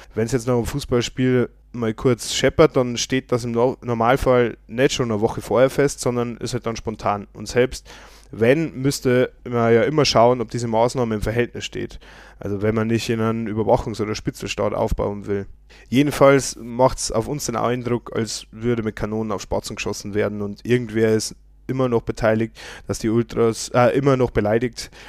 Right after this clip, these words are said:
dass die Ultras in Jena ihre Südkurve bekommen haben, obwohl die Polizei das halt anders wollte.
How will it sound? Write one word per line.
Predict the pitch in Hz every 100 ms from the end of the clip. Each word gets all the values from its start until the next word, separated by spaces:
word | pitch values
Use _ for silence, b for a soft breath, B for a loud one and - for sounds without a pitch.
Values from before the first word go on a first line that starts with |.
| B -
dass | 110 -
die | 117
Ultras | 120 123 117
in | 113
Jena | 101 113 117 113 113 -
ihre | 110 104
Südkurve | - 127 117 104
bekommen | 98 104 - 104 101
haben, | 101 107 113 B B B
obwohl | - -
die | 110
Polizei | - 107 101 - 107 107 110 - -
das | 107 -
halt | 110
anders | - 120 95
wollte. | 101 101 101